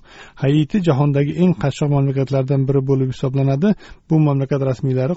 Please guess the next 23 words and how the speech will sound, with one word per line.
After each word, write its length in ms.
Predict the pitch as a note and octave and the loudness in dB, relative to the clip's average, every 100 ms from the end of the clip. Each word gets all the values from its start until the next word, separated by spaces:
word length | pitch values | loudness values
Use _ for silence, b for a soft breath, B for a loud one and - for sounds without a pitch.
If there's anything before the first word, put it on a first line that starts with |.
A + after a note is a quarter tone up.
| - | -2
qurolli 360 | D3 D3 C#3 C#3+ | 0 2 2 0
to'dalar 340 | D3+ C#3 C3+ C3+ | 0 0 0 -2
tomonidan 360 | C#3 C3+ C3+ C3 C3 | -2 -2 0 0 -2
nazorat 280 | B2+ C3+ - | 0 -2 -2
qilinadigan 440 | C#3 C3+ C3 C#3+ C#3 | -2 0 0 -2 -2
ko'chalarda 500 | C3+ C3+ C3+ C3+ E3 F3 B B _ | -2 0 0 2 0 0 B B _
tartib 240 | C#3+ C#3 D3+ | -2 0 -2
o'rnatishga 680 | D#3+ D#3 C#3 C3+ - - D3 C#3+ | -2 0 0 -2 -4 -2 2 2
muvaffaq 340 | C3+ - D#3 C#3+ | 0 0 -2 0
bo'lolmayotganliklari 880 | C#3 C3+ C3+ - C3+ C3+ B2+ C3+ E3 | 0 2 0 -2 0 0 0 0 0
uchun 200 | - G3 B B B - | 2 2 B B B -2
tanqidga 420 | D#3+ - - - D3+ | 0 0 -8 -8 -6
uchrab 260 | - C#3 - | -4 -4 -2
keladilar. 380 | C#3+ C#3 C#3+ F3 - | 0 0 0 0 0
Ellik 200 | D3+ C#3 D3 | 0 2 0
uch 80 | C#3+ | 0
yoshli 240 | C#3 - C#3+ C3+ | 0 0 0 2
Moiz 220 | C#3+ E3 D3 | 2 0 0
birinchi 320 | C3+ C3 C#3+ C3+ | 0 -2 -4 -2
bosqichi 440 | C3+ - - F#3+ F#3+ B B B - | -4 -6 -4 0 0 B B B -6
ikki 220 | D#3 - D#3+ | -6 0 2
ming 100 | D#3 E3 | 2 0
o'n 120 | C#3 | 0